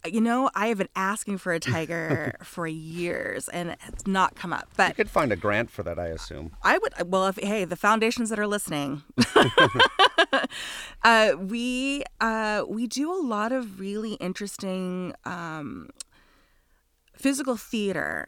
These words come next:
Speaker 1: is, is a lot, is a better sort of description of what it is that we do, because we're using, uh, the physical, like, a three sixty, as it were, of using all the different senses and physicalities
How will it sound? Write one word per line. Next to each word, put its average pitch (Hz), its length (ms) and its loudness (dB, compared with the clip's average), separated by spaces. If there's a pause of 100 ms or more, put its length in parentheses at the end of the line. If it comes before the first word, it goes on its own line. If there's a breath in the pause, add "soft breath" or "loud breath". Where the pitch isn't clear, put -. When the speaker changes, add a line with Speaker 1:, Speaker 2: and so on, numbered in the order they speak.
(140)
Speaker 1:
is, 170 400 -8
is 170 160 -8
a 170 60 -8
lot, 175 400 -4
is 170 120 -6
a 175 60 -4
better 175 220 -2
sort 170 160 -6
of 156 60 -6
description 160 440 -6
of 151 80 -6
what 151 100 -6
it 147 100 -10
is 147 120 -8
that - 140 -8
we 151 80 -6
do, 143 320 -4
because 147 320 -10
we're 170 80 -4
using, 180 680 -2 (560 loud breath)
uh, 165 140 2
the 160 120 -2
physical, 165 1160 -4
like, - 160 -8
a 151 60 -8
three 185 240 -8
sixty, - 560 -6
as 151 140 -4
it 160 120 -4
were, 156 280 -4
of 147 160 -6
using 160 240 -6
all 156 180 -4
the 165 80 -2
different 165 300 -8
senses 151 340 -6
and 156 160 -10
physicalities 156 800 -8